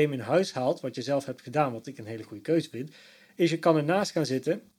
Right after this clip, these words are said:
En ook al zit je er niet naast als opvoeder, kan je wel meeluisteren en af en toe een keertje meekijken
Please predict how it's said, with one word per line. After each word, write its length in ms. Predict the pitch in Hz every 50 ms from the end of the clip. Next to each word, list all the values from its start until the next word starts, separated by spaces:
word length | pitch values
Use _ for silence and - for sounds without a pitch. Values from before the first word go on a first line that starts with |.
| _ _
En 160 | - 170 180
ook 140 | 202 196 196
al 80 | 175
zit 160 | 143 185 202
je 80 | - 185
er 100 | 165 160
niet 300 | 147 160 202 254 254 -
naast 340 | 147 131 120 117 120 117 -
als 120 | 131 -
opvoeder, 500 | - 143 131 - - 135 117 131 147 156
kan 180 | - - 175 165
je 60 | 160
wel 200 | 160 175 170 151
meeluisteren 840 | 139 135 156 175 196 180 156 143 135 131 123 - - 117 131 190 - -
en 120 | - 147
af 180 | 175 185 175 -
en 60 | 170
toe 100 | 170 170
een 60 | 160
keertje 240 | - 147 - - 123
meekijken 800 | 120 123 143 170 196 196 - 143 131 120 117 117 - 151 175